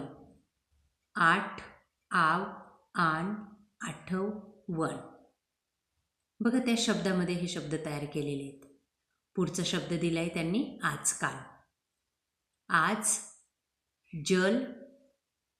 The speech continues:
काज आणि काल. अशा प्रकारे विद्यार्थी मित्रांनो,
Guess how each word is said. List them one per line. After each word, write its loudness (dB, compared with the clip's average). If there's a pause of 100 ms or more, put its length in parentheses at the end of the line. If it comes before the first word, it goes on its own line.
(160)
काज 2 (300)
आणि -2 (380)
काल. 0 (4000)
अशा -4
प्रकारे 2
विद्यार्थी 0
मित्रांनो, -4